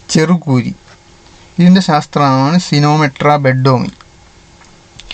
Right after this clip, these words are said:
അപ്പോൾ ഇത് വളരെ സവിശേഷപ്പെട്ട ഒരു മരമാണ്. ഇതിന് ഇരുപത് മീറ്ററിലധികമാണ് ഉയരം വെക്കാറുള്ളത്.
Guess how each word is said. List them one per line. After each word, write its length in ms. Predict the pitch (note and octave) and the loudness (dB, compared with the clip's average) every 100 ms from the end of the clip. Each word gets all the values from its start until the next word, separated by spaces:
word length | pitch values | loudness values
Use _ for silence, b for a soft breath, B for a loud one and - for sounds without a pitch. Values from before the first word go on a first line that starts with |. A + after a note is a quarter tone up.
| B B | B B
അപ്പോൾ 200 | - E3+ | -6 -2
ഇത് 500 | D#3 F3 F3 F3 D#3+ | 0 0 2 0 0
വളരെ 340 | - C#3+ D3+ | -2 0 0
സവിശേഷപ്പെട്ട 760 | D#3 C#3 C#3+ - D3+ - C#3 C#3+ | -2 -2 -2 -4 -6 -6 -6 -2
ഒരു 140 | C3 | 0
മരമാണ്. 420 | B2+ B2 C#3 C3+ | 2 2 0 0
ഇതിന് 380 | C#3 C#3 C#3+ D#3+ - B B B B B - | 0 -2 -4 -8 -10 B B B B B -12
ഇരുപത് 420 | - D#3 D#3+ D#3+ E3 | -4 0 0 0 0
മീറ്ററിലധികമാണ് 840 | D#3+ D#3 D3+ D3 D3 D3+ D#3 D#3 | 0 0 -2 -2 0 0 0 0
ഉയരം 280 | C#3 C#3 C3+ | 0 0 0
വെക്കാറുള്ളത്. 580 | B2 - B2+ C3 C3+ | -2 -2 -2 -2 -4